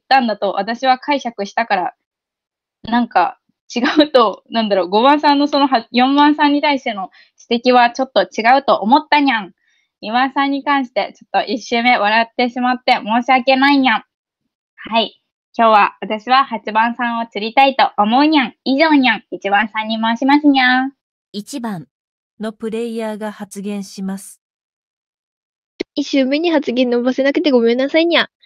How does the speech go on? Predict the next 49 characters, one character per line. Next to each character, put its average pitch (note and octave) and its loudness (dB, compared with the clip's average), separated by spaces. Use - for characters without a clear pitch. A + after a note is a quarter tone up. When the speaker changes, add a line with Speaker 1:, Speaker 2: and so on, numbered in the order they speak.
Speaker 3:
え A#3 0
ー A3+ -4
っ - -20
と、 A#3 0
私 D4+ 2
も D4+ 4
七 C4 4
番 D#4 2
さ D4 0
ん D4 -6
の D4 2
意 C4+ 0
見 C4+ 2
に - -4
賛 C#4 -4
成 D#4 2
だ D#4+ 2
に C4 0
ゃ。 - -4
な - -12
ん - -10
か A#3+ 0
す - -6
ご D4 4
い C#4 4
便 C4 4
乗 D4+ 4
み D#4 0
た D4+ 0
い - 0
に B3 0
な A#3 0
っ - -6
て B3 -6
る B3 4
に B3 0
ゃ A#3+ 0
ん A#3 -4
け A3 0
ど、 G#3 2
う A3 4
ん、 - -6
八 F4+ 2
釣 D4 0
っ - -20
て、 C#4+ 4
こ B3+ 4
れ B3 6
で A#3 4